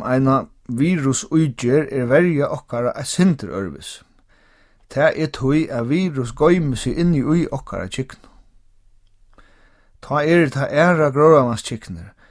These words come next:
telumfusuttanir og leipa á virus og gjørðu kyknunar og drepa tær. Mynd á síðu trýogfjøruti.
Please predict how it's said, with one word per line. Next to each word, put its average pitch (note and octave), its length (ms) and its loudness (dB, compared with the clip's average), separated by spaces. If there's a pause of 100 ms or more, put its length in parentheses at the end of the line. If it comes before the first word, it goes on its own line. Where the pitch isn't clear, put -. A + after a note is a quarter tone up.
(260)
telumfusuttanir C3+ 1200 0
og C3 160 -2
leipa C#3 480 2
á B2 160 0
virus C3+ 480 0
og C3 240 0
gjørðu A2 320 -4
kyknunar C#3 560 -4
og C3 160 -6
drepa G#2+ 400 -2
tær. - 140 -20 (3000)
Mynd F#3 500 0
á D#3+ 160 0
síðu D#3 340 -2
trýogfjøruti. D3 840 0